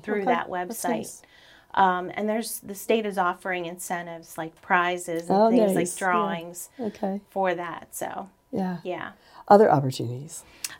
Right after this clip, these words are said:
Speaker 1: Uh, yes, our annual appeal is coming up
Speaker 2: Mm-hmm.
Speaker 1: in December. So, um, we're looking forward to receiving donations for that. And, uh, we're always looking for volunteers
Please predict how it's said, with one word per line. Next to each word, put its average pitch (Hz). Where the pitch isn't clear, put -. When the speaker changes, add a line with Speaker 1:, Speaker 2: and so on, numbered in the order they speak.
Speaker 1:
Uh, 226
yes, 233
our 208
annual 233
appeal 214
is 240
coming 254
up 254
Speaker 2:
Mm-hmm. 147
Speaker 1:
in 214
December. 196
So, 180
um, 180
we're 185
looking 185
forward 185
to 185
receiving 185
donations 175
for 196
that. 180
And, 214
uh, 202
we're 214
always 381
looking 214
for 196
volunteers 190